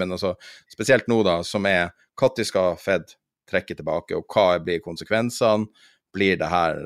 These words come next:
eh, dommedag, <laughs> hvis de bare trekker ut, eh, alle denne pengetrykkinga over alle de her årene? Skal ta slutt nå?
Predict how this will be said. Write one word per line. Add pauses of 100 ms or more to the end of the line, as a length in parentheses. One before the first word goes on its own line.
eh, (100)
dommedag, (200)
<laughs>
hvis
de
bare
trekker
ut,
eh, (100)
alle
denne
pengetrykkinga
over (100)
alle
de
her
årene?
Skal
ta
slutt
nå?